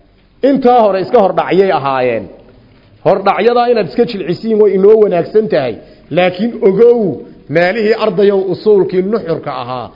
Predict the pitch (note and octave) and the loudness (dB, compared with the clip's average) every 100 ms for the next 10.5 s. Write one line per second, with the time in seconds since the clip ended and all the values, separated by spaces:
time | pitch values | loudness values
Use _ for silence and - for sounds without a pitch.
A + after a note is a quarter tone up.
0 | _ _ C#3+ D#3 F#3+ F#3+ F#3 F#3+ E3+ E3+ | _ _ 0 0 -2 -2 0 0 0 0
1 | D#3+ C#3 C3+ B2 A2+ G2 G2+ D#2+ _ _ | -2 -4 -8 -8 -8 -10 -12 -16 _ _
2 | _ _ _ _ _ G3 A#3+ A#3+ A3+ F3 | _ _ _ _ _ -2 0 0 -2 -2
3 | D#3 D3+ D3 C3+ - - - D#3+ A3 G#3 | -4 -2 -2 -2 -4 -18 -4 2 4 4
4 | F#3+ A3 G3 F#3+ F3 F3+ F3 D#3 D#3 D#3 | 2 2 0 0 0 0 0 0 2 2
5 | D3 C#3 C3 B2+ A2 F#2+ - - - E3+ | 0 -2 0 0 -2 -8 -16 -18 -4 0
6 | E3+ G#3+ F3+ D#3 E3 D3+ C#3 B2+ A#2+ G#2+ | 0 0 -2 -4 -4 -4 -4 -4 -6 -10
7 | - - _ - _ _ _ _ _ _ | -14 -20 _ -20 _ _ _ _ _ _
8 | _ - - _ _ _ _ - - F#3+ | _ -20 -20 _ _ _ _ -4 0 2
9 | G3+ - B3 A#3 A3+ A#3 G3+ - G#3+ F3+ | 2 2 2 4 2 2 0 0 0 2
10 | E3 E3 E3+ E3+ C3+ | 0 2 2 2 0